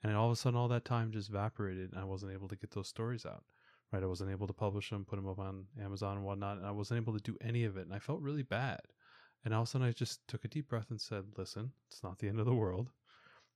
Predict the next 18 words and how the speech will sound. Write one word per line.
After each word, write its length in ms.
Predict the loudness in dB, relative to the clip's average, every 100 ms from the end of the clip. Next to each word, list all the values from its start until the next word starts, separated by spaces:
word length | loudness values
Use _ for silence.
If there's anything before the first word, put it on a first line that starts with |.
| -10
You 260 | 2 8
are 140 | 8 8
the 100 | 6
publisher. 640 | 4 2 2 -2 -2 -4 -6 _ _ _ _ _
You 280 | -2 2 6
are 200 | 8 8
the, 340 | 6 2 0 -6 _
you 120 | -4
know, 160 | -2 -2
the, 160 | -4 -10 _
the 60 | -10
person 420 | -2 -2 0 -2
running 340 | 0 0 -2
it. 180 | -6 -8 -10 _ _ _ _ _ _ -6
Reset 800 | -4 2 2 2 2 2 2 -4 _ _ _ _ _ _
and 160 | -8 -8
start 320 | 0 4 4
again. 400 | 2 0 -2 -6